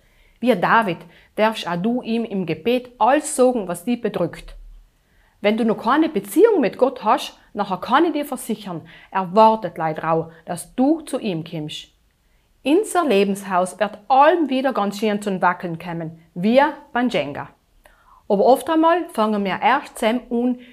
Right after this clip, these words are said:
über Gott nachzudenken und uns nach ihm zu sehnen.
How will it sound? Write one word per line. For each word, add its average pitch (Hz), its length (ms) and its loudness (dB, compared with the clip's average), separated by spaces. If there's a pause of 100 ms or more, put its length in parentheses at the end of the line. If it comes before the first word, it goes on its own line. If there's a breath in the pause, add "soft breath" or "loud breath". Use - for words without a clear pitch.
(100)
über 233 180 0
Gott 208 380 -2
nachzudenken 156 800 -4 (320 soft breath)
und 214 180 -2
uns 269 300 -2
nach 208 220 -4
ihm 220 300 0
zu 277 120 -10
sehnen. 185 500 0